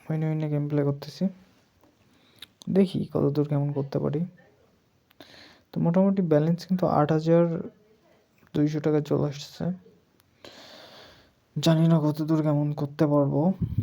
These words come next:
তবে চেষ্টা করবো প্রফিট করার। So, আজকে দেখি কয়টা গেম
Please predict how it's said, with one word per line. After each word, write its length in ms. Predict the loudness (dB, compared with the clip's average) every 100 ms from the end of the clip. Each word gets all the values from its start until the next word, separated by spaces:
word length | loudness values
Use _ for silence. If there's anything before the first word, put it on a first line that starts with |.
| -2
তবে 160 | -2 -2
চেষ্টা 360 | -2 -4 -2 -4
করবো 240 | -2 -6 -8 -2
প্রফিট 360 | -2 -2 -6
করার। 340 | -4 -2 -2 -2 -8 -20 -20 _ _ -20 -10
So, 80 | -6 -6 -8 -12 -20 -20 _ _ _ -20 -20 -20 -20 _ _
আজকে 260 | -10 0 2 2
দেখি 440 | 2 2 2 0
কয়টা 360 | 4 2 4 2
গেম 360 | 2 -2 -2